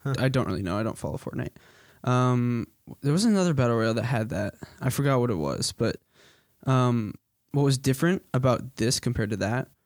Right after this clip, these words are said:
Speaker 2: with, like, Warzone is with Warzone, you get the gulag.
Speaker 1: Yeah.
Speaker 2: But with others, you actually had to watch your friends go to the revive stations.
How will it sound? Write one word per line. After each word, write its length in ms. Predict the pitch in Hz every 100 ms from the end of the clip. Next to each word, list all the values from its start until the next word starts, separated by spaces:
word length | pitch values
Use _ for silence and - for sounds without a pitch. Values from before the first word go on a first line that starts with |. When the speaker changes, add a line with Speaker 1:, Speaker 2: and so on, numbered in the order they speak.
| _ _ _ -
Speaker 2:
with, 240 | 131 123
like, 180 | 120 120
Warzone 580 | 117 107 120 139 151 180 - _ _ _ _ _
is 480 | 135 131 120 113 - -
with 180 | 131 135
Warzone, 500 | 151 185 147 120 117
you 80 |
get 180 | 127 135
the 80 | 113
gulag. 500 | 117 143 101 - - - _ _ _
Speaker 1:
Yeah. 300 | 131 113 127 - _ _ _
Speaker 2:
But 160 | 139 131
with 140 | 131
others, 480 | 131 170 147 120 -
you 120 | 139
actually 240 | 135 - 147
had 220 | 151 139
to 80 | 156
watch 480 | 127 120 120 135 -
your 80 | 123
friends 760 | - 131 120 113 113 - - _ _ _ _ -
go 180 | 139
to 280 | 135 143 135
the 100 | 127
revive 380 | 123 131 127 117
stations. 720 | - - - - - - -